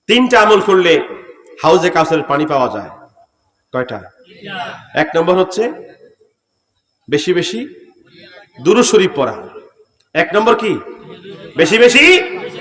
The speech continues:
দুরূদ শরীফ পড়া। দুই নম্বর হচ্ছে নবীর সুন্নতের প্রতি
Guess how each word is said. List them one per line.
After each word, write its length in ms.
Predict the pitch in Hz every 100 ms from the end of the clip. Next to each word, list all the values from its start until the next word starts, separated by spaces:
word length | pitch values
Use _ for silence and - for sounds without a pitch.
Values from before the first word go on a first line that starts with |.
| - -
দুরূদ 180 | 175 247
শরীফ 280 | 254 247 214
পড়া। 300 | 170 131 - - - - _ _ 120
দুই 140 | 220
নম্বর 240 | 262 277 277
হচ্ছে 220 | 262 277 302 311 - - - - - -
নবীর 340 | 208 277 339 330
সুন্নতের 640 | 311 285 277 277 269 240
প্রতি 580 | - 214 220 185 -